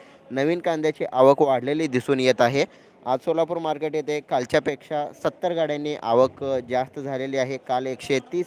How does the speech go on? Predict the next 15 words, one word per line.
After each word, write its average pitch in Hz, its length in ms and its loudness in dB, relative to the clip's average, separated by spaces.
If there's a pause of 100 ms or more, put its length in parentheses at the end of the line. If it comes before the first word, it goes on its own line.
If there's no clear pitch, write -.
गाड्यांची 147 380 -4
आवक 143 240 0
होती. 147 320 -6 (580)
आज 143 340 2
सोलापूर 156 500 -4
मार्केट 147 380 -4
येथे 147 140 -2
आपल्याला 135 420 -2
दोनशे 147 400 -6
गाड्यांची 143 420 -4
आवक 131 240 0
झालेली 135 440 -4
दिसून 151 300 -6
येत 117 180 -6
आहे. 113 220 -6